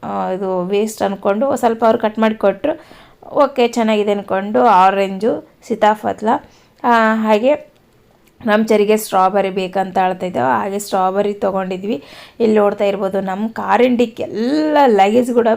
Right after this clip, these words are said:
ಫಿಲ್ ಅಪ್ ಆಗಿಬಿಟ್ಟಿದೆ. ಹೋಗುವಾಗ ಎಂಪ್ಟಿ ಇತ್ತು, ಈಗ ರಿಟರ್ನ್ ನಮ್ಮ ಊರಿಗೆ ಹೋಗ್ಬೇಕಾದ್ರೆ ಎಲ್ಲ ತುಂಬ್ಕೊಂಡಿದೆ. ಇವಾಗ, ಆ, ಎಲ್ಲರಿಗೂ ಹೋಗುವಾಗ ಎಲ್ರಿಗೂ ಕೊಡೋಣ ಅಂತ ತೊಗೊಂಡಿದ್ದೀವಿ. ನಮ್ಮ ಕಡೆ ಫ್ರೂಟ್ಸಿಗೂ ಅವ್ರ ಕಡೆ ಫ್ರೂಟ್ಸಿಗೂ ಸ್ವಲ್ಪ ಡಿಫ್ರೆಂಟ್ ಆಗಿರುತ್ತೆ. ಹಾಗಾಗಿ ಎಲ್ಲಿ ಚೆನ್ನಾಗಿರುತ್ತೋ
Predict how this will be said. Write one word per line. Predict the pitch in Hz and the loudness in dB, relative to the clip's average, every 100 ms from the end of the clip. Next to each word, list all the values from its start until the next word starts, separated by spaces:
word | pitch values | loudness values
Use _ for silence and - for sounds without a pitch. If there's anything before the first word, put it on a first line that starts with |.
| 226 | 0
ಫಿಲ್ | 220 226 | 0 0
ಅಪ್ | 220 208 | 2 0
ಆಗಿಬಿಟ್ಟಿದೆ. | 190 196 - 190 | 0 -4 -6 -4
ಹೋಗುವಾಗ | 196 196 202 208 208 | 0 0 0 2 2
ಎಂಪ್ಟಿ | 208 202 220 214 | 2 2 0 0
ಇತ್ತು, | 196 208 214 | -2 -2 -2
ಈಗ | 190 196 208 214 | -2 -4 -2 -2
ರಿಟರ್ನ್ | 196 202 208 | 0 -2 -2
ನಮ್ಮ | 196 190 | -4 -4
ಊರಿಗೆ | 196 202 | -2 0
ಹೋಗ್ಬೇಕಾದ್ರೆ | 196 196 190 196 196 | 0 -4 -2 -2 -2
ಎಲ್ಲ | 175 190 | -4 -4
ತುಂಬ್ಕೊಂಡಿದೆ. | 208 202 190 - 220 214 190 233 - - - - _ _ - | -4 -8 -4 0 0 0 -2 -4 -8 -20 -20 -20 _ _ -6
ಇವಾಗ, | 277 277 269 269 262 - | 0 2 4 2 0 -8
ಆ, | 240 | -4
ಎಲ್ಲರಿಗೂ | 226 220 226 233 233 226 | 0 2 2 2 2 0
ಹೋಗುವಾಗ | 208 202 208 196 190 185 208 - - | 0 -2 -2 -2 -2 -2 -4 -8 -8
ಎಲ್ರಿಗೂ | 202 196 208 208 202 | -6 -6 -6 -4 -4
ಕೊಡೋಣ | 202 190 196 196 | -2 -2 -2 -2
ಅಂತ | 190 196 | -4 -4
ತೊಗೊಂಡಿದ್ದೀವಿ. | 185 185 180 180 214 - _ - _ _ _ _ _ - - - | -4 -4 -6 -6 -6 -8 _ -20 _ _ _ _ _ -20 -20 -10
ನಮ್ಮ | 226 220 277 | -8 -8 -8
ಕಡೆ | 302 294 285 | -6 0 0
ಫ್ರೂಟ್ಸಿಗೂ | 285 269 262 254 262 247 262 | -2 -4 -4 -4 -6 0 2
ಅವ್ರ | 214 214 | 4 2
ಕಡೆ | 214 226 | -2 -2
ಫ್ರೂಟ್ಸಿಗೂ | 220 226 214 214 214 | -4 -4 -4 -2 -4
ಸ್ವಲ್ಪ | 233 202 202 226 | -2 -4 -2 -2
ಡಿಫ್ರೆಂಟ್ | 208 190 180 226 226 220 | -2 -4 -6 -6 -2 0
ಆಗಿರುತ್ತೆ. | 202 190 185 - | 0 -2 -8 -2
ಹಾಗಾಗಿ | 240 185 185 180 185 190 247 | -2 0 -2 -2 -2 -2 -4
ಎಲ್ಲಿ | - 233 269 294 | -2 -2 -2 -2
ಚೆನ್ನಾಗಿರುತ್ತೋ | 277 233 226 226 220 220 254 | -2 0 0 0 0 0 -2